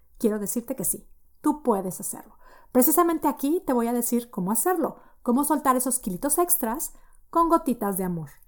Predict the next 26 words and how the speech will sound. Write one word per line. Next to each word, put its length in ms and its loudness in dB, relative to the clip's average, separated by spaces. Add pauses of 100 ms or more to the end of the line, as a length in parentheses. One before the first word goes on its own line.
Así 320 2
es 140 0
como 180 -4
lo 80 0
hacemos 400 -2
en 100 -2
Puedes 460 -8
Hacerlo. 360 -8 (380)
Nota 480 2
que 80 -4
estoy 280 2
hablando 400 2
de 220 -2 (100)
gotitas 840 -2
de 120 -2
amor. 320 -2 (340)
Te 140 -2
cuento 360 4
que 80 -2
a 20 0
este 180 -2
concepto 460 0
de 100 -2
gotitas 600 -6
de 60 -2
amor 320 0